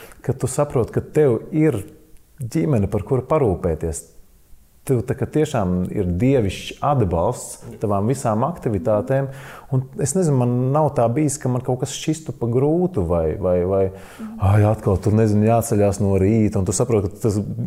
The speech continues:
tagad vairāki gadi pēc kārtas, katru rītu ir jāceļās, ir viens maršruts jāizvadā bērni, tur bērndārzs, skola. Un tas ir, tu to pieņem kā savu laimi,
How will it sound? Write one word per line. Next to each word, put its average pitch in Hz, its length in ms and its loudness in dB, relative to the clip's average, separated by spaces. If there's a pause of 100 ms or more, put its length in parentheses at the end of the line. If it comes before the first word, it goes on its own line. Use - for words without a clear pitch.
(260)
tagad 101 300 0 (100)
vairāki 104 480 2
gadi 110 240 2
pēc 95 240 -2
kārtas, 113 320 0
katru 110 320 0
rītu 117 240 0
ir 90 140 -2
jāceļās, 107 500 0
ir 87 80 -2
viens 101 240 0
maršruts 113 480 -2
jāizvadā 87 400 0
bērni, 87 400 0
tur 80 80 -6
bērndārzs, 87 640 -2
skola. 110 540 0 (580)
Un 120 160 2
tas 131 240 0
ir, 127 80 0 (920)
tu 147 120 0
to 135 140 2
pieņem 143 580 2
kā 101 220 0 (100)
savu 139 400 2
laimi, 147 540 2